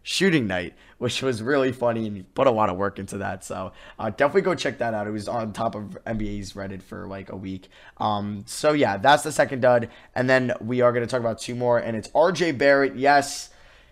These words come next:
off to a nice start, R J Barrett, but he has not been good over his last six or seven games. Um, I am c-, recording this at the moment that they are currently <laughs> down by twenty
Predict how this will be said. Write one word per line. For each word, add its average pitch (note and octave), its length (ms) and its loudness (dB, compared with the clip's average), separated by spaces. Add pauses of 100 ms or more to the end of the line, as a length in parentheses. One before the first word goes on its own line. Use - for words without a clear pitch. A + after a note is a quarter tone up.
(160)
off C#3+ 180 4
to F3+ 140 2
a - 20 -2
nice D#3+ 220 2
start, D3+ 220 6
R C3+ 100 6
J C3 160 2
Barrett, A#2+ 320 4
but A#2 100 -6
he A2+ 100 0
has G#2 140 -4
not B2+ 340 6
been B2+ 200 0
good A#2 220 0
over G#2+ 240 -4
his G#2+ 180 -8
last G#2+ 380 -6
six - 220 -12
or G#2+ 80 -10
seven G2 360 -12
games. G#2+ 400 -6 (320)
Um, G2 260 -8
I C3 160 4
am E3 120 0
c-, - 80 -16 (180)
recording C3+ 480 -4
this E3 340 -8 (140)
at G#2 120 -14
the G#2+ 60 -10
moment A2+ 380 -4
that A2+ 180 -8
they A2+ 120 -8
are G#2+ 140 -8
currently G#2+ 320 -8
<laughs> - 160 -12
down F2+ 140 -8
by F#2 200 -12
twenty A2+ 560 -8